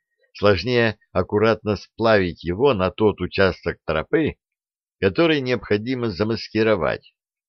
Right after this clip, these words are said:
Ярцев руками бережно пересыпал землю, где кроме осколков кирпича попадались битые стекла и деревянные щепки.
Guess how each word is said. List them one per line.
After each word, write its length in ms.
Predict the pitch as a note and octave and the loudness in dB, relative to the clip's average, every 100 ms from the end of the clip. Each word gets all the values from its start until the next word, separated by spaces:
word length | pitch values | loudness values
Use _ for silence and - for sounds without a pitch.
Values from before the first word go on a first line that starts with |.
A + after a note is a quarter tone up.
| _ _ _ _ _ _ _ _ | _ _ _ _ _ _ _ _
Ярцев 580 | E2+ G2+ F#2 - F#2 - - _ _ _ - | 4 4 4 0 -2 -4 -16 _ _ _ -4
руками 640 | F2+ - F#2+ G#2 G#2 E2 | -2 2 6 6 6 0
бережно 580 | D#2+ G2 F#2+ F2+ D2 E2 | 0 4 4 2 -2 -4
пересыпал 640 | E2 E2 - D#2+ F2+ E2+ | -4 -4 -6 -2 2 2
землю, 640 | - F#2 G2+ F#2+ E2 D2 C#2+ _ _ _ | 0 -2 -2 -2 -4 -6 -8 _ _ _
где 240 | E2+ F#2 F#2 | -2 0 2
кроме 320 | - F#2 F#2+ | 2 0 -2
осколков 540 | - G#2 F2+ F2 F2 - | -2 -2 0 -2 -2 -4
кирпича 640 | F#2+ D#2 F#2 - A#2+ G#2 | -8 -6 -6 0 2 2
попадались 640 | - D#2 E2+ F#2+ F#2 E2 | 0 -4 0 0 0 -6
битые 360 | D2+ F#2+ - E2+ | -8 -8 -4 -6
стекла 640 | - - A#2 A2+ C#2 C2 - _ _ - | -4 0 2 2 -2 -8 -8 _ _ -10
и 100 | F2+ | 2
деревянные 600 | G2+ G#2 G#2 F#2+ F2+ F#2+ | 4 6 4 2 0 -4
щепки. 720 | - - G2+ E2 _ D#2 | -4 -4 -2 -4 _ -20